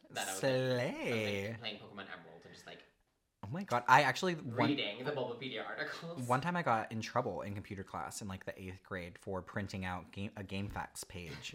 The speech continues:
Speaker 1: <laughs> 'Cause it was, like, eighty pages
Speaker 2: Because it was, like,
Speaker 1: long.
Speaker 2: eighty pages
Speaker 1: <laughs>
Speaker 2: long, uh, about how to, like, beat a Zelda dungeon.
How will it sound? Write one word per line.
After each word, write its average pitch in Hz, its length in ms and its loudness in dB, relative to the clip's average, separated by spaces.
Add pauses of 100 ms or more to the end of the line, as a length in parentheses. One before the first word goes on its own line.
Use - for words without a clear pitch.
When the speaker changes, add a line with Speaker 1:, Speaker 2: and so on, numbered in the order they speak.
Speaker 1:
<laughs> - 60 -16
'Cause 151 80 -4
it 135 60 -4
was, 117 80 -6
like, 123 240 -6
eighty - 160 -4
pages - 80 -8
Speaker 2:
Because 135 200 4
it 135 80 6
was, 131 120 6
like, 131 160 8
Speaker 1:
long. - 20 4 (180)
Speaker 2:
eighty 127 40 6
pages 113 420 10
Speaker 1:
<laughs> - 20 -
Speaker 2:
long, 101 520 8 (220)
uh, 107 380 10
about 113 220 6
how 117 120 6
to, 107 60 6
like, 98 220 2
beat 101 200 -2
a 98 40 -4
Zelda 95 300 -4
dungeon. 139 540 -12